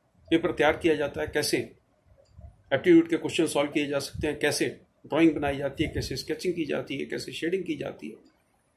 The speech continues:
किसी बड़े पब्लिशर ने आज तक ये तैयार करने की हिम्मत नहीं दिखाई।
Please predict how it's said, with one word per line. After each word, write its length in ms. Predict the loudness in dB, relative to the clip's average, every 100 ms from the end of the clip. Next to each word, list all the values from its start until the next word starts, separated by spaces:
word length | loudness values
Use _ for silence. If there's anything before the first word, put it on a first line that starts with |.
| _ _ _ _ _ _ _ _ _ _ _ _ _ -20 _ _ _ _ -20 -6
किसी 200 | 4 8
बड़े 160 | 8 8
पब्लिशर 420 | 2 -4 -4 -4
ने 100 | -4
आज 160 | -4 -6
तक 280 | -10 -14 -16 -16 -20 -20 _ _ -20 -20 _ 0
ये 80 |
तैयार 260 | 4 6 6
करने 260 | 2 -4 -6
की 200 | -12 -18 _ -20 -20 _ _ _ _ _ _
हिम्मत 280 | 4 6 4
नहीं 180 | 2 0
दिखाई। 260 | -4 -6